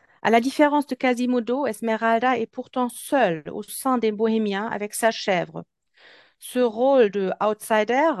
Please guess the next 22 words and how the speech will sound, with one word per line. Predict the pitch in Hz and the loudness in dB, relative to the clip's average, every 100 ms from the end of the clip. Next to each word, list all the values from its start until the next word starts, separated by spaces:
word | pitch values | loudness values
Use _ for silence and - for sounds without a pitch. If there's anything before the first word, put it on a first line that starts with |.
| 175 | -6
est | - | -10
souligné | - - 294 269 254 247 277 | -14 -8 -2 0 2 2 0
quand | 285 208 208 - | -2 -6 -8 -4
elle | 220 214 | -2 -2
est | - | -2
empri-, | 233 - - - | -4 -6 -14 -10
quand | - 233 | -4 0
elle | 233 214 | 2 2
est | 208 | 2
emprisonnée. | 226 - 240 214 202 175 170 175 _ | -2 0 0 0 -2 -4 -6 -10 _
La | 214 | -2
pauvre | 208 247 254 220 | 0 2 2 2
égyptienne, | 208 202 226 - - 220 226 214 | -2 -2 -10 -8 -2 2 2 2
enfant | 190 214 | -2 -6
trouvée, | 208 - 247 - - 214 220 226 | -6 -6 -8 -8 -12 0 2 2
condamnée | - 202 202 214 202 | -2 0 2 4 2
à | 190 | 2
mort, | 202 196 208 214 - | 0 2 2 -2 -2
malheureuse | 214 233 214 208 | 0 2 0 -4
créature, | - - 208 - 214 208 | -6 -6 -6 -6 -16 -16
sans | - 240 | -4 -2
patrie, | 233 214 - - 208 | 2 2 0 -8 -10